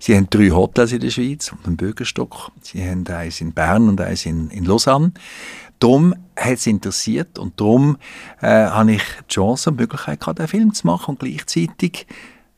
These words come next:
zu schauen, was machen sie heute oder was, wie haben die da eine halbe Milliarde da oben verbaut auf dem Bürgerstock,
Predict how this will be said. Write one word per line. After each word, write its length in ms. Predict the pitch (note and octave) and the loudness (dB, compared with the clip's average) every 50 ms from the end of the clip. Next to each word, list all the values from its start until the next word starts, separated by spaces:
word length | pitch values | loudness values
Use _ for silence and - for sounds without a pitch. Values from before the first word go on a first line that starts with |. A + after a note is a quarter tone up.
| _ - | _ -12
zu 160 | - - A#2+ | -4 2 4
schauen, 160 | A2+ G#2 F#2 - | 6 6 6 4
was 160 | F#2 F2 E2 | 0 -2 0
machen 240 | F2+ F#2 E2+ - F#2 - | 0 -2 -2 -4 -6 -6
sie 120 | - B2+ | -2 -2
heute 240 | C3 C3 - - E2+ | -2 -2 -4 -8 -8
oder 100 | - - | -8 -8
was, 380 | F2 E2+ E2+ G2 G2 F#2 F#2 G2 | -10 -12 -12 -10 -10 -8 -4 -2
wie 100 | G2+ F2+ | -2 2
haben 180 | G#2+ G#2 G#2+ G#2 | 4 4 2 2
die 120 | - F#2+ | 0 -2
da 160 | F#2 F#2 F#2+ | -2 0 -2
eine 160 | - - - - | -2 -2 0 2
halbe 240 | G2+ G#2 G2+ G2 | 2 2 2 4
Milliarde 600 | F2+ F2+ F#2 F2 F2+ F2 D#2+ F2 G#2+ B2 - C#3 C3+ | 2 2 4 2 2 0 0 0 -2 -2 -2 -2 -2
da 60 | B2 | -2
oben 220 | B2 C3 C3 C3 | -2 -2 -4 -6
verbaut 520 | A#2 - B2 - - F2+ F2+ B2 - - - | -4 -4 -4 0 2 2 2 2 0 -2 -6
auf 100 | B2 - | -6 -4
dem 160 | - A#2+ A#2+ | -2 -2 -2
Bürgerstock, 720 | A2 A2+ A2+ A#2 B2 A#2+ - - - A2+ A2 - - - | -2 -2 -4 -6 -6 -8 -8 -4 -4 -4 -4 -6 -10 -16